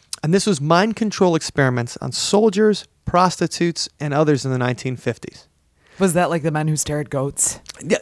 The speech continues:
Speaker 1: kinda like the, except they were looking for, uh, psychic powers and stuff.
Speaker 2: Oh,
Speaker 1: These
Speaker 2: okay.
Speaker 1: guys were just, they were trying to see, like, okay,
Speaker 2: Mm-hmm.
Speaker 1: can, how can we brainwash?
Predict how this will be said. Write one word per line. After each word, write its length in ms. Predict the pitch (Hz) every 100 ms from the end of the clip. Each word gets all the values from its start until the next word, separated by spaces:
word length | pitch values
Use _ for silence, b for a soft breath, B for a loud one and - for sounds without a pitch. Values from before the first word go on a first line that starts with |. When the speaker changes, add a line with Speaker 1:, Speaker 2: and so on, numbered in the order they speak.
| -
Speaker 1:
kinda 320 | - 330 349
like 160 | 302 214
the, 80 | 185
except 260 | - 175
they 100 | 196
were 100 | 202
looking 280 | 180 156 165
for, 480 | - 147 139 131 123 b b -
uh, 200 | 131 120
psychic 480 | - - 185 143 -
powers 420 | 131 117 107 -
and 80 | 113
stuff. 200 | - 120
Speaker 2:
Oh, 380 | 143 156 156 147
Speaker 1:
These 120 | 220
Speaker 2:
okay. 80 | 131
Speaker 1:
guys 240 | 196 170 143
were 100 | 151
just, 260 | 147 -
they 100 | 175
were 80 | 202
trying 240 | 214 214 202
to 60 | 147
see, 200 | - 226
like, 180 | 143
okay, 360 | 160 - 110 -
Speaker 2:
Mm-hmm. 280 | 135 139 127 113
Speaker 1:
can, 240 | - 170 170 160 143
how 260 | 185 208
can 280 | - 208 175
we 420 | 143 143 127 127 - b b b b b -
brainwash? 600 | 185 226 220 123 -